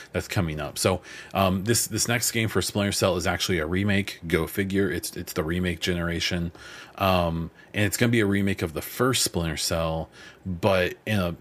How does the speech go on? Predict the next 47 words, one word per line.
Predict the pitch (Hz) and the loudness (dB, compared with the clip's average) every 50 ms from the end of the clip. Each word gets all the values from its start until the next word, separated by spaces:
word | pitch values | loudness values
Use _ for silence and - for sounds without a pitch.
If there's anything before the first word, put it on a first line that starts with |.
| - | -8
all-new | - 98 104 98 92 87 76 | -2 0 2 4 4 2 4
engine. | 110 117 117 107 113 104 | 4 4 4 4 4 4
I | 92 90 | 4 4
believe | 82 92 90 95 107 104 | 4 4 4 4 4 2
it's | 101 - | 0 2
gonna | - 101 92 | 2 2 4
use | 92 87 87 82 - | 4 2 2 2 0
Snowdrop, | - - 90 82 82 - 90 90 92 92 - | 0 0 0 0 0 2 2 2 2 0 -2
which | - 85 - | -4 -4 -2
is | - 82 76 78 | -2 -4 -4 -2
what | 80 82 80 - | -2 -2 -2 -2
The | 80 85 | -4 -4
Division | 78 85 73 87 95 90 95 90 | -4 -2 -2 -2 -2 0 0 0
uses. | 90 90 87 85 90 90 87 85 82 - - - - - - - - - - | 0 0 0 0 0 0 0 0 -2 -4 -6 -10 -18 -18 -18 -18 -18 -12 -4
Um, | 85 92 95 90 87 87 87 85 - | 0 2 4 4 4 2 0 -2 -2
and | 101 101 95 | -2 0 2
they're | 95 95 92 92 90 | 2 2 2 2 0
basically | 87 90 - - 117 135 120 - 113 - 110 95 | -4 -6 -2 0 0 2 2 0 0 0 2 2
gonna | 95 92 90 | 2 2 0
take | 87 - 113 110 | 0 0 -2 0
the | - 92 | -2 -4
first | - 98 92 85 - | -2 -2 -2 -2 0
game | - 92 90 87 | -2 -2 -2 -2
and | 80 80 | -2 -2
modernize | 80 78 82 85 80 82 78 76 73 76 76 73 - - | 0 0 0 0 0 -2 -4 -2 -4 -4 -6 -6 -4 -4
it, | 76 78 76 - - - - - - - - - | -4 -4 -6 -8 -12 -20 -20 -20 -20 -20 -8 -2
uh, | 92 90 87 85 82 | 0 2 2 2 0
but | 82 98 92 | 0 -2 -2
still | - - - - 107 | -2 0 2 2 2
try | 90 - - 92 | 2 2 0 0
to | 90 85 | 0 -2
keep | - - - 90 - | -2 -4 -6 -6 -6
the | - - | -8 -8
feel | - - 87 76 73 71 | -2 0 0 0 0 -2
of | 73 - | -4 -6
it. | - - - - | -10 -12 -14 -10
Or | - 98 | -8 -4
at | 98 | 0
least | 101 120 117 | 2 2 4
that's | - 120 - - | 4 2 4 2
what | 120 117 | 2 4
they've | 107 101 92 | 4 2 2
said. | - - 104 101 95 92 | 4 2 4 4 4 2
That's | 90 90 92 - | 0 -2 -2 -4
what | - - - | -6 -6 -4
they | 107 92 | -4 -2
say | - - 101 95 95 90 87 | -2 0 0 0 0 -2 -2